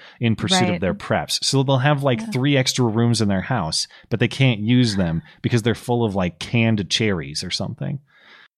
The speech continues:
Speaker 2: Hmm.
Speaker 1: But I guess who, who will be laughing then when I'm begging at their doorstep, starving, saying, "Please,
Speaker 2: Yeah.
Speaker 1: I need apocalypse cherries"?
Speaker 2: I think we'll be okay. I don't have any hard skills is the thing.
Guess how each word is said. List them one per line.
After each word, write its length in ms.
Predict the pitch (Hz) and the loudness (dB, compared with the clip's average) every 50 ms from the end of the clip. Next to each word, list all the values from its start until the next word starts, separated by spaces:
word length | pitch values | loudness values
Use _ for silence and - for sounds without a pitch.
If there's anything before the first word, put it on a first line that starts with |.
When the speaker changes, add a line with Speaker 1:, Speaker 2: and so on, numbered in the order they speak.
| _ _ _ _ - | _ _ _ _ -4
Speaker 2:
Hmm. 240 | 214 214 202 196 185 | -2 0 2 2 2
Speaker 1:
But 100 | 131 120 | 2 2
I 60 | 127 | 2
guess 240 | 131 151 147 - - | 2 2 2 0 0
who, 200 | - - 151 151 | 0 0 0 2
who 120 | - 156 | 2 2
will 140 | 170 175 175 | 4 4 4
be 140 | 160 170 160 | 4 4 2
laughing 420 | 139 135 139 147 143 - 143 131 | 4 4 2 2 2 2 2 4
then 160 | 127 139 139 127 | 4 4 4 4
when 120 | 120 117 | 2 2
I'm 160 | 113 113 110 | 2 2 2
begging 340 | 95 113 120 123 127 123 120 | 2 2 2 4 2 2 2
at 80 | 113 - | 2 2
their 100 | 113 104 | 0 0
doorstep, 720 | 101 101 107 110 110 - - 110 92 92 - - _ - | 2 2 2 2 2 2 0 0 0 0 -2 -6 _ -8
starving, 600 | - - - 113 110 113 113 101 101 92 92 92 | -4 -2 0 2 2 2 2 2 0 0 0 0
saying, 280 | - - 98 95 101 90 | 0 0 0 0 -2 -2
"Please, 540 | - - 131 139 135 123 113 104 98 - 196 | -2 0 2 4 4 4 4 2 0 -2 -2
Speaker 2:
Yeah. 280 | 190 180 175 170 170 165 - | -4 -4 -4 -6 -6 -6 -4
Speaker 1:
I 80 | - 113 | 0 2
need 160 | 120 131 127 | 2 2 2
apocalypse 560 | 123 120 127 123 127 123 - 120 113 - - | 2 0 0 0 0 0 0 -2 -2 0 -2
cherries"? 540 | - - 127 120 113 107 95 87 82 - - _ _ _ _ _ _ _ _ _ _ _ _ _ _ _ _ _ _ _ _ _ _ _ _ _ _ _ _ _ _ - | -2 0 2 2 2 2 0 0 -2 -4 -6 _ _ _ _ _ _ _ _ _ _ _ _ _ _ _ _ _ _ _ _ _ _ _ _ _ _ _ _ _ _ -10
Speaker 2:
I 40 | 262 | -6
think 160 | - 330 302 | -6 -4 -2
we'll 80 | - 247 | -2 -2
be 160 | 202 - 175 160 | 0 0 0 0
okay. 420 | 156 - - 165 160 165 165 165 - - - _ _ _ _ _ _ _ _ _ _ - - _ _ _ - - | 0 -4 -8 -10 -10 -10 -10 -12 -14 -20 -20 _ _ _ _ _ _ _ _ _ _ -20 -20 _ _ _ -6 -2
I 60 | - | 0
don't 100 | 269 302 | 2 2
have 120 | 311 311 311 | 4 4 4
any 140 | 277 262 | 4 4
hard 340 | 226 208 196 196 202 196 180 | 6 6 4 4 2 2 0
skills 600 | - - - - 185 175 165 151 - 131 156 - - | -2 -6 -4 -2 -2 0 0 -2 -4 -8 -10 -12 -14
is 160 | 180 185 - | -14 -16 -16
the 80 | 175 | -16
thing. 360 | 175 - - - - - 214 | -16 -16 -16 -14 -12 -12 -12